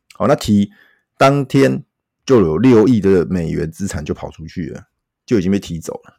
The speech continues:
那，那边，呃，提币的状况到，那到当天为止都还顺利，都还顺利。好，然后第二天，十一月八号，Sam 就说：“哦，我们现在手上还有超过十亿美元的现金，可以供所有用户提款。”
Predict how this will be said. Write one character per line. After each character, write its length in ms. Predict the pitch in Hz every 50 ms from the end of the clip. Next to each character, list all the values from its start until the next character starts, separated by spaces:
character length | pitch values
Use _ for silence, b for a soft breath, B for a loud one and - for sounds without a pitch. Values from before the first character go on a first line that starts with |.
| b
那， 100 | - 139
那 100 | 143 135
边， 260 | 127 120 127 127 127 - -
呃， 100 | - 107 90
提 180 | - - 139
币 140 | 156 185 180
的 60 | 143
状 160 | 110 147 131 120
况 200 | 131 123 110 104
到， 320 | - 151 131 117 - - -
那 120 | 135 143 143 - _ -
到 220 | 190 175 - - - - - - _ _ _ -
当 180 | 156 156 160
天 140 | - 160 147
为 120 | 131 120
止 140 | 107 - -
都 160 | - - 110
还 160 | 104 95 85 85
顺 240 | - - 104 90
利， 160 | 87 87 78 - _ _ _ _ _ _ _ _ _ _ _ _ _ _ _ -
都 160 | 110 117 113
还 160 | 101 87 87
顺 300 | 87 - - 107 92 87
利。 200 | 85 80 73 - B B B B B B B B B B B B
好， 120 | 98 92
然 100 | 95 107
后 120 | 131 139
第 180 | 139 - 156 147
二 80 | 143 131
天， 400 | 107 120 120 117 117 120 127 113
十 160 | - - 110
一 40 | 110
月 120 | 117 110
八 180 | 92 101 98 101
号， 120 | 104 101
Sam 260 | 92 - 113 104 104
就 140 | 95 101 95
说 360 | 82 - 92 85 85 85 82 - -
：“哦， 220 | 101 107 107 107
我 100 | 104 98
们 140 | 95 98 101
现 140 | - 123 123
在 80 | 123
手 160 | 113 - 87 92
上 100 | 113 113
还 60 | 98
有 40 | 82
超 160 | - - 101
过 140 | 107 110 101
十 320 | - - - 87 95 107
亿 160 | 123 120 104
美 160 | 95 92 85
元 100 | 78 73
的 80 | 76 85
现 240 | 85 - 107 92 85
金， 240 | - - 78 78 - _ _ _ _ _ _ _ _ _
可 120 | - - 95
以 60 | 87
供 260 | - 92 92 95 95
所 180 | - - 92 90
有 80 | 87
用 160 | 85 90 90
户 100 | 90 85
提 200 | 82 - - -
款。” 200 | - - - -